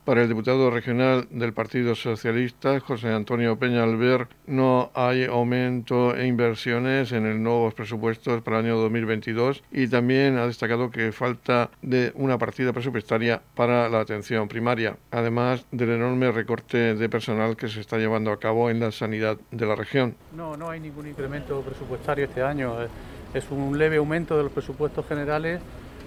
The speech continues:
Speaker 2: pero el principal recorte que hay es en personal. Ah, este año, eh, setecientas sesenta y tantas personas que han sido contratadas durante la pandemia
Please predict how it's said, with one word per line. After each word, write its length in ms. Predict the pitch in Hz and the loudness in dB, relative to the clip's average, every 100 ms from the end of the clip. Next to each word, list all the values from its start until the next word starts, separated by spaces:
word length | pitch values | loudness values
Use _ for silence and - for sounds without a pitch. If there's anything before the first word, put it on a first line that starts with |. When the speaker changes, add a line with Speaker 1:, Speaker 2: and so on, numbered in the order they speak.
| - | -4
Speaker 2:
pero 460 | 139 139 135 135 135 | 0 2 2 0 -2
el 60 | |
principal 400 | 135 131 139 151 | -4 -10 -4 -2
recorte 460 | 156 135 147 147 156 | 0 2 0 0 -2
que 140 | 143 | 2
hay 220 | 143 147 | 4 4
es 200 | 156 151 | 2 0
en 100 | 151 | 0
personal. 500 | 143 131 - 135 135 107 - - | -6 -6 -4 0 0 -4 -14 -16
Ah, 180 | 120 117 113 - | -12 -12 -12 -14
este 280 | - - | -12 -6
año, 280 | 127 135 143 131 - - - - | -4 -2 -4 -6 -12 -18 -18 -10
eh, 340 | 127 123 123 120 | -4 -2 -4 -4
setecientas 520 | 135 131 151 143 143 | -6 -4 -4 -4 -4
sesenta 380 | 127 - 131 131 | -6 -8 -6 -4
y 40 | |
tantas 260 | 139 139 143 | -4 -4 -4
personas 580 | 143 - 143 151 156 156 147 | -4 -2 0 2 2 0 -6
que 160 | - 135 | -2 2
han 180 | 143 | 2
sido 160 | 139 143 | 0 -2
contratadas 540 | 143 131 135 143 143 | -2 -2 -2 0 0
durante 260 | 131 135 131 | 0 -4 -2
la 100 | 131 | -4
pandemia 520 | 127 135 139 156 151 | -2 -4 -2 0 0